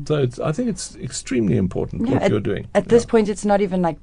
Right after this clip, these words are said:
Speaker 2: a, a maybe, does it maybe,
Speaker 1: No, no, no.
Speaker 2: uh, affect,
Speaker 1: It's
Speaker 2: it
Speaker 1: absolutely,
Speaker 2: definitely
Speaker 1: yeah.
Speaker 2: absolutely affects, and we can all feel it.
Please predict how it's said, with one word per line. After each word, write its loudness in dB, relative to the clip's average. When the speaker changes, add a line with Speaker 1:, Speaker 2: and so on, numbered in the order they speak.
Speaker 2:
a, 0
a -4
maybe, 2
does 2
it -4
maybe, -2
Speaker 1:
No, 6
no, 4
no. 2
Speaker 2:
uh, 0
affect, 0
Speaker 1:
It's 0
Speaker 2:
it -10
Speaker 1:
absolutely, 6
Speaker 2:
definitely 2
Speaker 1:
yeah. -4
Speaker 2:
absolutely -4
affects, -2
and 2
we 2
can 0
all 0
feel -2
it. -4